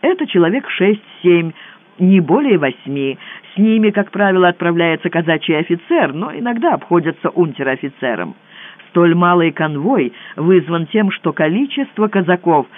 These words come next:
заранее определено соглашением меж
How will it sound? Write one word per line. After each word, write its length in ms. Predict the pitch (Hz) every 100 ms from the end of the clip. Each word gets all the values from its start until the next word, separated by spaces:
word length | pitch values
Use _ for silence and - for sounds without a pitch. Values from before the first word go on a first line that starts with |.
| - -
заранее 760 | 143 160 160 180 180 175 165 -
определено 720 | 165 165 160 147 147 151 151 170
соглашением 800 | 160 202 208 285 170 147 143 139 - -
меж 260 | 165 175